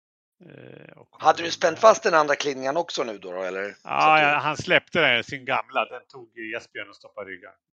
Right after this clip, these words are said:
Speaker 2: Okej, men det är bra. Okej, då klimmer, och du kommer, det som händer är att du ser ju ut i ett annat rum där inne.
Speaker 1: Det är ett annat stort rum här. Mm.
Speaker 2: Ja. Och, eh, det öppnar sig in där. Och du ålar igenom.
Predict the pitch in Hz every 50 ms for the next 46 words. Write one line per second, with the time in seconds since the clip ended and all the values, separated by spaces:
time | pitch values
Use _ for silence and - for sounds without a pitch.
0 | _ _ _ _ _ _ - 110 104 - - - _ _ 98 - 87 - - -
1 | _ _ - - - - - - - - 117 127 - - - - 135 135 - 151
2 | 147 143 131 123 - - - - - - - 165 165 208 202 - - 220 220 220
3 | 220 208 - - 160 202 196 190 - 208 196 190 214 233 240 233 - 214 180 165
4 | - 190 156 - - - 240 247 233 190 175 165 160 165 170 160 165 156 131 117
5 | - - 131 123 - 135 127 123 120 117 120 147 143 147 135 117 98 85 76 76
6 | 71 73 71 67 64 52 50 - - - _ _ _ _ 120 131 143 151 147 -
7 | 180 175 160 147 165 156 - - - 185 156 - - 139 135 117 101 101 98 92
8 | 92 - _ _ _ 110 104 104 - - 113 123 123 135 131 - _ _ _ _
9 | _ _ _ _ _ _ _ _ _ _ _ _ _ 139 131 131 131 123 - _
10 | _ _ - 185 156 147 143 139 135 135 131 131 135 123 117 165 175 175 160 -
11 | - - - 156 165 151 - - 151 131 127 120 120 113 110 104 95 92 95 104
12 | 120 120 113 _ _ _ _ _ _ _ _ - - _ _ _ _ _ _ _
13 | _ 120 117 117 131 143 143 139 135 127 123 123 123 127 131 123 120 117 113 107
14 | 110 110 120 120